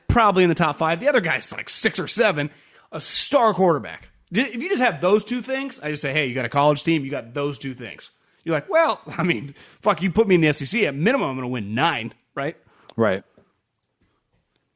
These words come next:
Speaker 1: 'Cause part
Speaker 2: Yeah,
Speaker 1: of it is,
Speaker 2: I,
Speaker 1: like,
Speaker 2: I don't
Speaker 1: teams
Speaker 2: think it
Speaker 1: have had
Speaker 2: reflects
Speaker 1: two sweet wide receivers, but they haven't had the quarterback. Well, they had all three.
Speaker 2: Plus Clyde, say what you want, and Terrace Marshall. I forgot about Terrace Marshall. I pulled up the
Speaker 1: Yeah.
Speaker 2: roster.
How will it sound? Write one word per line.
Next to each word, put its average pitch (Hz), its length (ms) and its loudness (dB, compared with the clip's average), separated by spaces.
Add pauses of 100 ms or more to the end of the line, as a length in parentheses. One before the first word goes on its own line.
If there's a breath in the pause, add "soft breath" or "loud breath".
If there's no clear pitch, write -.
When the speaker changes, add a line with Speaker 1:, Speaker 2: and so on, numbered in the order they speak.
(440)
Speaker 1:
'Cause 180 120 2
part 349 220 4
Speaker 2:
Yeah, - 120 6
Speaker 1:
of - 60 2
it 135 60 2
is, 147 60 -4
Speaker 2:
I, - 20 -4
Speaker 1:
like, 143 180 -4
Speaker 2:
I 156 80 4
don't 208 100 4
Speaker 1:
teams 269 160 4
Speaker 2:
think - 40 2
it 123 80 2
Speaker 1:
have - 80 4
had 185 80 2
Speaker 2:
reflects 220 240 2
Speaker 1:
two 220 60 2
sweet 240 220 0
wide 240 220 4
receivers, 247 380 -4
but 170 140 -8
they 156 60 0
haven't 170 240 -2
had 160 120 0
the 120 60 -8
quarterback. 226 680 -4
Well, 160 60 -12
they 180 120 -2
had 160 140 0
all 139 120 -4
three. 135 420 -10 (280)
Speaker 2:
Plus - 280 2
Clyde, 101 520 2
say 131 120 0
what 107 160 -2
you 95 60 -4
want, 98 360 2
and 156 200 0
Terrace 113 340 0
Marshall. 98 520 0 (240)
I 127 60 0
forgot 127 180 2
about 110 160 2
Terrace 90 260 -4
Marshall. 87 400 -6
I - 60 -6
pulled - 220 -10
up - 100 -10
the - 80 -10
Speaker 1:
Yeah. 67 60 -6
Speaker 2:
roster. - 380 -6